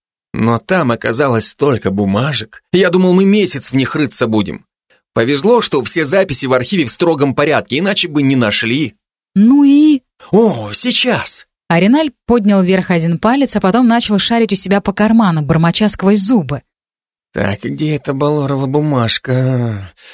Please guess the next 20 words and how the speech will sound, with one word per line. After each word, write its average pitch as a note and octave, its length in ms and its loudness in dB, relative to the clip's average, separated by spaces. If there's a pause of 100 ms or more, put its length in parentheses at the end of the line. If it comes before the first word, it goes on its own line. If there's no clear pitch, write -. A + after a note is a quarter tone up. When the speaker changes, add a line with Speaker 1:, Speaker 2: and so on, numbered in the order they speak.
(120)
Speaker 1:
Точно D3+ 360 -4
знаю, D#3 260 0
что - 160 -4
положил C3+ 400 -2
я D3 140 -2
именно C#3+ 320 -2
сюда. B2 440 -6
А, C#3+ 300 -2
вот! A3+ 480 0 (160)
Speaker 2:
И D#3+ 120 0
он G3+ 180 4
с E3+ 80 -4
довольным F3 640 2
видом G3+ 360 2
протянул F#3 440 2
мне G3 120 4
скомканный A3+ 680 2
и G3 40 0
пожелтевший E3+ 840 0
листок. D3 600 -6